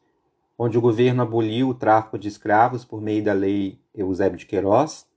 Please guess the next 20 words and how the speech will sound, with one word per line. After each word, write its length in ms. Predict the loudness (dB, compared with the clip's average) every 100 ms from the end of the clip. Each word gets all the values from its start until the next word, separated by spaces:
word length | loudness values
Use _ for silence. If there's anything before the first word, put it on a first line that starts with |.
| _ _ _ _ _ _ 0
Depois, 800 | 0 2 2 4 4 -2 -12 _ _
outras 360 | -4 -2 -4
leis 260 | -2 0 0
foram 260 | -2 -4 -4
aprovadas, 640 | -4 -4 2 2 2 -6
como 220 | -10 -6
a 60 | -2
Lei 180 | -2 -2
do 100 | -2
Vento 360 | -4 -6 -8
Livre 400 | -4 -2 -4 -8 _ _ _ _ _ _ _
e 120 | 0 2
a 60 |
Lei 200 | 4 2
do 100 | 0
Sexagenário, 720 | -8 -6 -6 -2 -2 -2 -6 _ _ _ _ _
que 140 | _ 0
mantinha 420 | 0 -2 -6 -2
nas 220 | -2 -2
mãos, 520 | 0 2 0 -4 -14